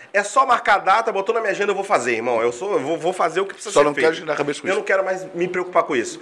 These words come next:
Speaker 1: Ó, esse cara aqui é o cara que, que trabalha com, com tráfego, esse cara aqui é o que faz a cópia, esse cara aqui não sei o que lá.
Speaker 2: Uhum.
Speaker 1: Tá, quer? Quero. Aí entrou com, um, com uma grana, porque entrou, ele entrou, é, como sócio mesmo, cinquenta por cento. Só que aí o que que a gente fez? Sentamos os dois, quando a gente entrou na sociedade, falou, cara,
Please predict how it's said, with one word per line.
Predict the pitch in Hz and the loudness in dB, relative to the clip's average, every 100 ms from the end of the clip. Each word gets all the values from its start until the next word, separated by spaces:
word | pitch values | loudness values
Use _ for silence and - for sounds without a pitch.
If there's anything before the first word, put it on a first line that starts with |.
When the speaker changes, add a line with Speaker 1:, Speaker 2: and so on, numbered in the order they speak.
| - | -10
Speaker 1:
Ó, | 160 147 | 2 2
esse | 139 139 | 2 -2
cara | 180 165 | 0 0
aqui | 160 | 0
é | 185 | -6
o | |
cara | 175 165 160 | 0 0 0
que, | 165 | -6
que | 143 156 | -10 -6
trabalha | 147 131 139 | -2 2 0
com, | 135 143 | 0 -4
com | 123 | -4
tráfego, | 131 156 165 143 | -4 0 0 0
esse | 143 | -2
cara | 156 143 | 0 2
aqui | |
é | 160 | -2
o | |
que | 156 | 0
faz | 147 139 | 0 0
a | 131 | -2
cópia, | 160 165 160 | 2 2 2
esse | 135 | -2
cara | 156 | 0
aqui | 147 147 | 0 -4
não | |
sei | 151 | -6
o | |
que | 135 | 0
lá. | 143 | 0
Speaker 2:
Uhum. | 147 - | 0 -6
Speaker 1:
Tá, | 170 180 180 | -2 -2 -2
quer? | 220 170 117 | -2 0 -2
Quero. | - 151 107 95 - - | 0 2 2 -2 -14 -16
Aí | - 156 160 156 - - | 0 0 0 -4 -20 -4
entrou | 165 165 190 | -2 2 0
com, | 208 | 2
um, | 202 180 156 151 135 135 127 123 | -2 -2 -4 -6 -4 0 0 -4
com | 143 | -6
uma | 143 139 | -2 0
grana, | 123 139 214 | 2 0 -2
porque | - 139 | -2 0
entrou, | 123 120 123 123 | 0 -2 -2 -2
ele | 117 | -2
entrou, | 120 113 120 117 117 | -2 0 0 0 -4
é, | 110 104 | -4 -2
como | 127 135 | -2 -2
sócio | - 131 143 147 | -2 0 0 0
mesmo, | 127 139 | -4 -4
cinquenta | 139 135 123 | -2 -2 -2
por | |
cento. | - 131 165 - - - | -4 0 0 -2 -16 -18
Só | - 175 | 0 2
que | |
aí | 185 | 2
o | |
que | 180 | -2
que | 208 | -4
a | |
gente | 208 | -2
fez? | - 135 107 | 0 -2 -2
Sentamos | 180 - 151 151 170 | -6 0 2 2 -4
os | 151 | 0
dois, | 139 143 | 0 2
quando | 156 | 0
a | |
gente | 131 135 | 0 -2
entrou | 131 | -4
na | 143 | -4
sociedade, | 165 156 151 | -2 0 0
falou, | 156 | -2
cara, | 143 156 104 | 0 2 0